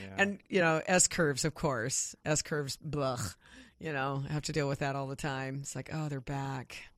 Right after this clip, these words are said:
Speaker 2: And, and I five South, I got stuck in that the other day.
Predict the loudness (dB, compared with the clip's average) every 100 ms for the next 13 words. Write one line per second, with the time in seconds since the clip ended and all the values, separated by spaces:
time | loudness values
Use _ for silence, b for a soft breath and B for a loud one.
0 | _ 6 6 6 0 2 0 -2 -4 -4
1 | -4 -4 -4 -4 -6 -4 -4 -2 -2 -4
2 | -6 -6 -6 -10 -10 -10 -12 -14